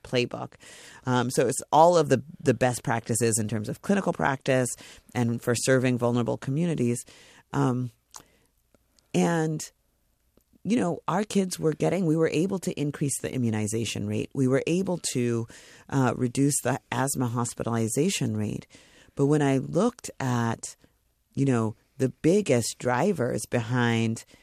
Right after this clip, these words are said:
um, disease and risk of death, we really weren't moving the needle. And that was, um, something that was incredibly frustrating to me.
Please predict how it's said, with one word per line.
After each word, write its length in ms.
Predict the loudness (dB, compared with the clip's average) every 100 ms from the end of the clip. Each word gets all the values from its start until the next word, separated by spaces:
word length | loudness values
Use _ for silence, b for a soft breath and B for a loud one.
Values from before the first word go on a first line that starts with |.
| b b -4
um, 360 | 0 0 -2 -8 _ -14
disease 720 | -2 0 2 2 4 6 6 4 0
and 240 | -2 -2
risk 300 | 0 -2 -2
of 160 | -6 -4
death, 480 | -4 -2 -2 -4 -10 b b _ _ _ _ _ -20 _
we 160 | 0 2
really 400 | 2 2 4 2
weren't 400 | 2 4 4 2
moving 440 | 0 0 2 0
the 80 | 0
needle. 460 | 0 -2 -4 -8 -16 _ _ _ b b b b 2
And 200 | 4 4
that 320 | 2 0 -2
was, 760 | -2 2 2 0 -2 -6 -10 -14 b b -12
um, 280 | -12 -12 -18 _ _ _ _ _
something 420 | -2 0 0 -2
that 180 | -2 -4
was 160 | -6 -4
incredibly 800 | -6 -6 -4 -4 -2 -4 -4 b b b _ -4
frustrating 640 | 0 0 0 -4 -2 -4 -6
to 120 | -6
me. 320 | -4 -4 -8